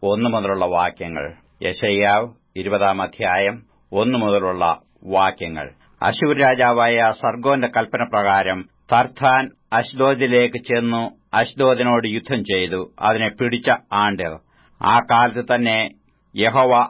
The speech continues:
ആമോസിന്റെ മകനായ യെശയ്യാവോട്, "നീ ചെന്നു നിന്റെ അരയിൽ നിന്ന് രട്ടുശീല അഴിച്ചുവെച്ച്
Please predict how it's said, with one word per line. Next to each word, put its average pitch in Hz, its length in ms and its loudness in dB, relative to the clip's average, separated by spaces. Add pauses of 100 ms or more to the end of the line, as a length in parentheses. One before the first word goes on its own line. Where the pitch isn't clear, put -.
ആമോസിന്റെ 127 560 0
മകനായ 110 680 2
യെശയ്യാവോട്, 98 920 -2 (440)
"നീ 107 280 0
ചെന്നു 123 560 0 (120)
നിന്റെ 104 320 -2
അരയിൽ 120 300 2
നിന്ന് 120 220 0
രട്ടുശീല 120 580 -2
അഴിച്ചുവെച്ച് 98 720 -4